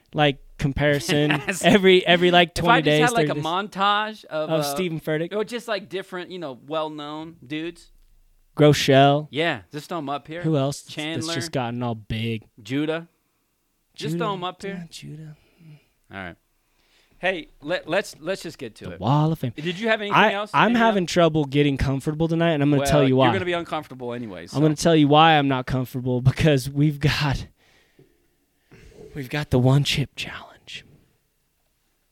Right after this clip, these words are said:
Speaker 2: Here it is, ladies and gentlemen. Packy, One Chip Challenge.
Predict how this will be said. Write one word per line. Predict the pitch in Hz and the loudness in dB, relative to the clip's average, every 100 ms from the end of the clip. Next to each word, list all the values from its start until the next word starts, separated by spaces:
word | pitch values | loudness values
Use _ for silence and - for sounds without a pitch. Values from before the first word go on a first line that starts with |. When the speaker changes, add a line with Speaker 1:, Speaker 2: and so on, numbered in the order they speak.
| _ _ _ _ | _ _ _ _
Speaker 2:
Here | 110 | -18
it | 110 | -14
is, | 101 98 | -14 -14
ladies | 90 85 | -16 -16
and | |
gentlemen. | 87 85 85 87 _ _ | -18 -16 -16 -18 _ _
Packy, | - 151 147 - 85 _ _ _ _ _ _ | -4 -2 -2 -6 -18 _ _ _ _ _ _
One | 110 123 127 | -8 -8 -8
Chip | - 135 | -8 -10
Challenge. | - 127 113 110 110 - | -10 -8 -8 -10 -16 -20